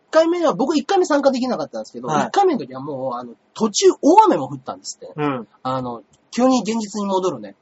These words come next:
Speaker 2: いや、そうですね。
Speaker 1: そうそうそうそう。でも、あのー、例えば今回のね、百キロ熱海とかって、
Speaker 2: うん。うん。
Speaker 1: 熱海に着いたらカニがあるとかね、
Speaker 2: うん。
Speaker 1: ごちそうがあるとか、
Speaker 2: も-、目的というかね。
Speaker 1: 目的がね、ちゃんとしたゴールがあるじゃないですか。
Speaker 2: そうですね。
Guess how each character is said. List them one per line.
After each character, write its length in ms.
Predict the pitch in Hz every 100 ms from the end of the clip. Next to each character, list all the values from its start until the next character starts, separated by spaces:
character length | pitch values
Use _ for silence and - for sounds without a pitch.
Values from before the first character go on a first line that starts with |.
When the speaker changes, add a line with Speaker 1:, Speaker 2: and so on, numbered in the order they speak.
| 151
Speaker 2:
い 40 | 160
や、 120 | 165
そ 120 | 208
う 20 | 190
で 60 | 165
す 100 | 143
ね。 60 |
Speaker 1:
そ 60 | 165
う 20 |
そ 0 |
う 0 |
そ 60 | 165
う 40 |
そ 120 | -
う。 80 | _ _ _ _ _
で 140 | 165 226
も、 340 | 190 170 143
あ 200 | 151 151
の 720 | 147 139 135 135 135 131 131
ー、 280 | - _ -
例 260 | 392 523 453
え 20 |
ば 100 | -
今 220 | - 202
回 160 | 147 117
の 60 |
ね、 140 | 120 180 -
百 160 | 226
キ 120 | -
ロ 120 | 185 190
熱 140 | 202
海 120 | 131
と 100 | -
か 100 | -
っ 40 | - _
て、 80 | -
Speaker 2:
う 20 |
ん。 40 |
う 20 | 139
ん。 0 |
Speaker 1:
熱 500 | 120 - - 508 403
海 120 | 190
に 160 | 233 -
着 200 | 202 185
い 40 |
た 120 | 131
ら 80 | -
カ 160 | - 151
ニ 140 | 175
が 100 | 220
あ 80 | 247
る 120 | 294
と 100 | -
か 120 | - -
ね、 80 | 208
Speaker 2:
う 60 |
ん。 120 | 180 113 -
Speaker 1:
ご 120 | 117
ち 40 | - -
そ 160 | 262
う 20 | 285
が 140 | 226
あ 80 | 269
る 100 | 226
と 100 | -
か、 360 | - 131 156
Speaker 2:
も-、 0 | 202
目 220 | 170 -
的 360 | 233 202 220 208
と 140 | 202
い 40 |
う 20 | 233
か 80 |
ね。 80 | 302
Speaker 1:
目 60 | 269
的 120 | 311
が 80 | 320
ね、 160 | 349 -
ち 80 | 359
ゃ 60 |
ん 40 | 381
と 80 |
し 60 | 381
た 80 | 339
ゴ 200 | 262 480
ー 80 | 277
ル 60 |
が 120 | 254
あ 40 | -
る 60 |
じ 80 | 117
ゃ 20 |
な 140 | 208 185
い 20 |
で 80 | 131
す 40 |
か。 80 | -
Speaker 2:
そ 60 | 156
う 20 |
で 20 |
す 60 |
ね。 60 | 156